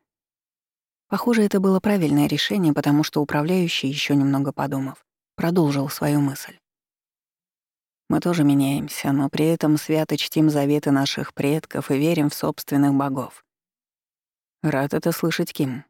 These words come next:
миролюбиво отозвался Тайлор. В деревню их пропустили без вопросов. Поздоровались вежливо и почтительно, причем на языке Эйлайра. И Тайлор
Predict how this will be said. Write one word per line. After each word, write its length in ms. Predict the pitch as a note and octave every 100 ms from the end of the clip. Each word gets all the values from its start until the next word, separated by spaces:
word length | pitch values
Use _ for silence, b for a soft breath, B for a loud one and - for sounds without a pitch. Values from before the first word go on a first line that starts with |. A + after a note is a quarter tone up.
| _ _ _ _ _ _
миролюбиво 600 | D#3+ D3 C#3+ C#3+ C#3+ C3+
отозвался 560 | C3+ C#3 C#3+ C3+ C3+ D3
Тайлор. 520 | - C3+ C3 C3+ - _ _ _ _ _ _ _ _ _ _ _ _ _ _ _ _
В 40 |
деревню 420 | F3 G3+ A#3 G#3+ G3+
их 100 | -
пропустили 560 | F3 F#3+ F3+ - F3+
без 180 | D#3 D#3+
вопросов. 680 | D#3 E3 B2+ - - - _ _ _ _ _
Поздоровались 680 | D#3 D3 C#3+ G#3 G3+ F3 -
вежливо 500 | E3 E3 E3 D3 D3
и 60 |
почтительно, 760 | D3 D3+ - D#3+ - C3+ A#2 - _ _
причем 380 | - E3 - D3+
на 100 | D3
языке 420 | C#3+ D3+ - C#3+
Эйлайра. 460 | C#3+ C#3 C3 B2+ - _ _ _ _ _ _ _ _ _
И 100 | G3
Тайлор 440 | A3 A3 F#3+ F3